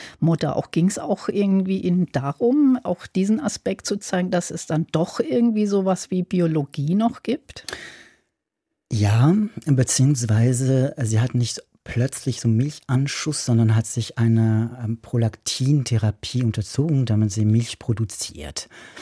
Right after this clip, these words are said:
Speaker 2: Und mir war wichtig, tatsächlich auch zu zeigen, also sie ist unfruchtbar.
Speaker 1: Mhm.
Speaker 2: Und es ist am Anfang, als sie das feststellt, ein, also ihr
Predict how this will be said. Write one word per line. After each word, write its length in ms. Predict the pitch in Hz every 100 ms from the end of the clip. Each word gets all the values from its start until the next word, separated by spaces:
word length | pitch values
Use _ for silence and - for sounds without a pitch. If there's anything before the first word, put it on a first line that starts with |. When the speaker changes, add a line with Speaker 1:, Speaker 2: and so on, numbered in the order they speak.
| - - - _ -
Speaker 2:
Und 600 | 120 117 117 113 - - _ _ _ _ _ _ _ _ _ -
mir 400 | 123 117 139 156
war 180 | 131 117
wichtig, 400 | 127 - 147 -
tatsächlich 640 | 120 95 117 117 135 -
auch 80 | 104
zu 140 | -
zeigen, 340 | 101 110 120 117
also 160 | 95 92
sie 140 | 113
ist 180 | - - -
unfruchtbar. 640 | 180 185 - - - 73 120
Speaker 1:
Mhm. 460 | 214 147 139 143 - - - -
Speaker 2:
Und 180 | - 123
es 140 | 117 120
ist 200 | - 117
am 140 | 117 _ -
Anfang, 520 | 123 151 - 131 127
als 180 | 127 104
sie 100 | 113
das 200 | 113 -
feststellt, 920 | 123 131 - - 127 131 139 135 - _ _ _ _ -
ein, 1080 | 110 113 113 110 110 107 104 98 95 - - - _ _ _ -
also 220 | 110 104
ihr 320 | 101 85